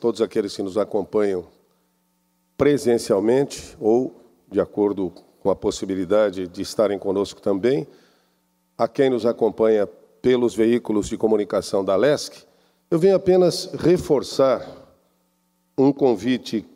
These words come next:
que já foi feito anteriormente, através dos nossos grupos de WhatsApp e dos grupos pessoais, porque logo mais às dezenove horas, aqui no auditório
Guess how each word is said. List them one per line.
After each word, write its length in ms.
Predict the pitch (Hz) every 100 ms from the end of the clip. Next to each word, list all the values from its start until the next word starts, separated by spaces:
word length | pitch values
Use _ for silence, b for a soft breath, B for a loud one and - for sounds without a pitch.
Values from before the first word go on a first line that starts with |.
| _
que 140 | - 123
já 180 | 135
foi 180 | 123 123
feito 380 | - 117 113 113
anteriormente, 960 | 101 120 107 101 98 127 117 - - - _ _ _
através 800 | 101 107 92 110 104 - - - -
dos 220 | 107 -
nossos 360 | 117 - 95
grupos 560 | 92 110 120 - 87 - _
de 140 | 101
WhatsApp 760 | 104 113 - 120 123 131 - 123
e 380 | 117 110 131
dos 160 | 131 117
grupos 400 | 98 120 113 104
pessoais, 760 | 110 95 - 113 123 95 - - b b b b b b b _ _
porque 400 | 151 139 156 156
logo 360 | 143 160 170 139
mais 340 | 123 123 101
às 160 | 104 87
dezenove 640 | 90 123 110 139 120 113
horas, 600 | 123 120 92 80 - -
aqui 360 | 98 - 143
no 120 | 143 113
auditório 800 | 107 95 92 117 110 104 95